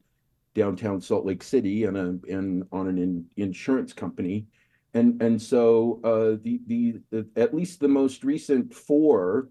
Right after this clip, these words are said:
of these lawsuits that have been filed are, are, uh, virtually identical in their language. Uh, and again,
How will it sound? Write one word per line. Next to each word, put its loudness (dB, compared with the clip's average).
of -4
these -4
lawsuits -4
that 0
have -2
been -2
filed -2
are, 0
are, 0
uh, 0
virtually 2
identical 0
in 4
their 2
language. -4
Uh, 2
and 2
again, 0